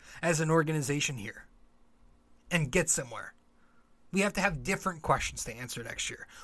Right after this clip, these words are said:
We can't still be talking about the same things from two thousand twenty-one on to two thousand twenty-two. We need to make progress. Next year, we have to have different things to figure out. We cannot be still stuck on the same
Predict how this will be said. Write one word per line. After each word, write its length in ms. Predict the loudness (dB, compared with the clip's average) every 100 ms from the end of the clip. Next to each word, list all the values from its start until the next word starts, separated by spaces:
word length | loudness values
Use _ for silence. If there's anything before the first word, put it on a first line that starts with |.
| -4
We 80 | -2
can't 280 | 2 2
still 320 | 2 4 4 4
be 140 | 2
talking 300 | 4 4 4
about 140 | 0
the 100 | 0
same 420 | 0 2 4 2 0
things 460 | 0 0 -2 -4 -8 -18 -20 -8
from 160 | -6 -2
two 140 | 0
thousand 280 | 2 2 2
twenty-one 520 | 0 0 0 -2 -6 -12 -20 -20 -6
on 160 | -4 0
to 120 | 0
two 120 | 2
thousand 240 | 2 0 0
twenty-two. 360 | -2 -2 -4
We 140 | -2 0
need 180 | 0
to 100 | 0
make 360 | 0 0 -4 -8 -20 -20 -16
progress. 680 | -6 2 2 0 -6 -6 -6 -12 -6
Next 380 | 2 2 4 2
year, 160 | 4 2
we 100 | 0
have 120 | -2
to 60 | -4
have 200 | -4 -2
different 320 | -2 -2 -2
things 200 | -4 -6
to 100 | -6
figure 300 | -6 -6 -6
out. 200 | -8 -10 -20 -20 -20 _ -4
We 100 | -2
cannot 480 | 0 4 4 4 0
be 120 | -2
still 480 | -2 2 2 2 -6
stuck 360 | -2 0 0
on 60 | -4
the 80 | -4
same 400 | -4 -6 -8